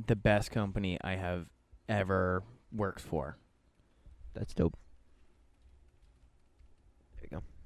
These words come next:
Speaker 2: That's cool. So it's like, so, so, f-, so far, so good, pretty much.
Speaker 1: So far, so great. Uh, they just bought me a laptop and a desktop. Um, and basically
Speaker 2: Wow.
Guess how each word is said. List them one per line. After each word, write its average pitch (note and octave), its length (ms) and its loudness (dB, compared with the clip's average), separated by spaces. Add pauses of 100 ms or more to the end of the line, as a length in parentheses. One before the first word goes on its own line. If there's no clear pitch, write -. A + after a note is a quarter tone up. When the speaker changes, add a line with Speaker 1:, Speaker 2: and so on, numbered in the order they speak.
(180)
Speaker 2:
That's - 200 10
cool. G#2 280 4 (1120)
So G#2 140 -4
it's G2 140 -10
like, G2+ 360 -4
so, A#2 160 2
so, C3+ 240 10
f-, - 160 0
so C#3+ 200 12
far, B2 240 6
so A2 180 4
good, F2+ 260 6 (680)
pretty F2+ 140 4
much. F2 240 -4
Speaker 1:
So C#3 160 8
far, C#3 160 10
so A#2+ 160 8
great. A#2 400 6 (120)
Uh, G2 520 6
they G#2 160 6
just G#2 300 2
bought F#2+ 240 4
me F#2 300 -2
a A2+ 100 -2
laptop G2+ 600 0 (420)
and F#2 340 0
a - 40 -4
desktop. - 580 -4 (840)
Um, F#2 680 0 (220)
and A2+ 220 0
basically G#2 600 2
Speaker 2:
Wow. - 60 -6